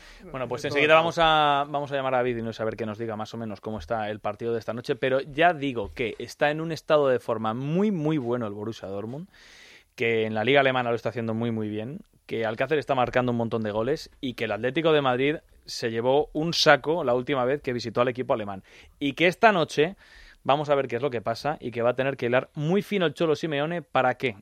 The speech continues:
Speaker 1: Entre otras cosas, para no marcar un gol y echarse atrás. En contra de lo que dijera Petón ayer,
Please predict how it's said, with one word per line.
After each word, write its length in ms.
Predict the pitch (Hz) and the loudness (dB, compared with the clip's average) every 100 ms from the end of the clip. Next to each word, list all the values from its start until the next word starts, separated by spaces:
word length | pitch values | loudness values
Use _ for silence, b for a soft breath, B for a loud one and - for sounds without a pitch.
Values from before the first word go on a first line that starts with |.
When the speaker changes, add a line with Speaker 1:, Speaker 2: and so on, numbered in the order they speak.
| _ | _
Speaker 1:
Entre 180 | 117 131 | -10 -4
otras 140 | 170 | -4
cosas, 200 | 165 190 | -2 -2
para 200 | - 135 135 | 2 2 2
no 100 | 160 | 2
marcar 320 | 165 156 156 | 0 2 2
un 140 | 143 | 4
gol 280 | 143 180 196 _ _ _ _ _ _ - _ _ _ _ - - _ _ | 4 4 2 _ _ _ _ _ _ -20 _ _ _ _ -20 -20 _ _
y 160 | 120 117 | -8 -6
echarse 360 | - 131 - | -4 -6 -6
atrás. 400 | 101 73 - - _ _ _ | -12 -12 -18 -20 _ _ _
En 160 | - 120 | -8 -4
contra 300 | 143 143 190 | -2 4 6
de 80 | 143 | 6
lo 80 | 117 | 4
que 80 | |
dijera 300 | 117 110 135 | 0 0 0
Petón 300 | 135 117 120 | 0 -2 -4
ayer, 220 | 98 82 | -6 -10